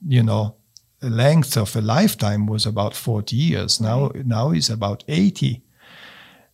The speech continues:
Speaker 1: And so we improved. Uh, we improved on many, many aspects, on, on the human rights, on, uh, technology, society.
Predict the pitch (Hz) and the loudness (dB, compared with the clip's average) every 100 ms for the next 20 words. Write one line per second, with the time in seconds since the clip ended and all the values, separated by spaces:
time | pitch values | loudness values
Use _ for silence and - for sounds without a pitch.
0 | _ _ _ _ - - - 110 104 - | _ _ _ _ -18 -8 2 4 6 6
1 | 123 113 104 117 123 175 165 123 120 202 | 8 8 6 6 8 8 8 8 8 6
2 | 175 110 - 101 110 131 120 131 139 127 | 4 2 -2 -2 0 0 2 0 2 0
3 | 117 127 156 170 135 123 120 120 131 139 | 2 4 6 8 8 8 6 6 4 4
4 | - 104 98 - 107 104 110 107 104 101 | 0 -4 -2 0 0 -2 -2 -2 -2 -2
5 | - 180 160 113 98 90 98 101 - 101 | 4 4 4 2 0 0 -2 0 0 2
6 | 101 101 101 101 104 101 104 - 120 101 | 0 -2 -4 -4 -6 -6 -6 -6 -2 0
7 | 127 180 127 123 - 107 - 123 165 127 | 2 0 0 0 0 0 0 0 0 2
8 | 135 117 | 2 0